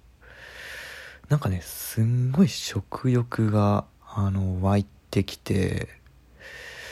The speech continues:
で、まあ、その時は梅がゆ一杯だけで終わったんですけど、もうすぐにね、お腹が空いて、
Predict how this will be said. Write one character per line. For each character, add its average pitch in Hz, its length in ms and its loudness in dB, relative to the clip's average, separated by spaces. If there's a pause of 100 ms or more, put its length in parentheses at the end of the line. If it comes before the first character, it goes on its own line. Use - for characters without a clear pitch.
(360)
で、 113 1120 4
ま 147 120 4
あ、 - 80 0 (480)
そ - 160 0
の 151 160 4
時 151 240 0
は 98 120 4
梅 92 200 4
が 95 100 2
ゆ 92 380 2 (260)
一 104 40 -14
杯 95 240 4
だ 92 100 0
け 98 100 2
で 95 220 -2 (320)
終 113 100 0
わ 95 60 4
っ - 40 -16 (100)
た 101 100 -2
ん 92 80 2
で 90 60 0
す - 100 -10
け 98 140 -4
ど、 95 80 0
も 90 260 -2 (360)
う 131 60 0
す - 240 0
ぐ 175 120 4
に 95 100 4
ね、 92 80 0
お 90 60 -2
腹 104 340 2
が 104 100 2
空 98 280 0
い - 80 -6 (180)
て、 92 440 2